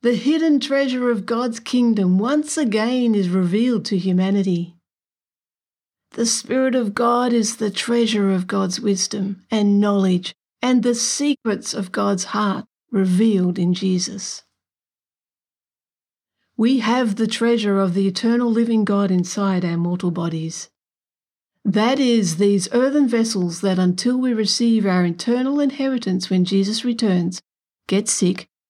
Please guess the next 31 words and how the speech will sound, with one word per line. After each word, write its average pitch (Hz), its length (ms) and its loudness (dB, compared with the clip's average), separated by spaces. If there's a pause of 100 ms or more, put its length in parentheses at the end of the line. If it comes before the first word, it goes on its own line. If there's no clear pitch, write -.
(160)
wear 214 320 2
out, 180 320 -2 (520)
and 202 220 4
die. 170 400 -2 (1400)
It 294 140 0
is 311 200 2
true. 240 600 0 (440)
We 294 220 2
carry 294 440 2
the 269 140 -2
presence 254 560 -2
of 196 80 0
the 190 100 0
living 202 360 2
God. 180 420 0 (640)
That - 140 -6
is 311 260 0
the 277 120 0
Spirit 277 580 0
of 185 160 -2
Christ 220 400 -2
Jesus, 208 600 -4 (460)
the 262 100 0
Holy 311 600 2
Spirit 247 460 0
of 220 180 -4
God 208 360 0
within 247 580 2
our 185 160 4
mortal 208 400 2
bodies. 180 600 -2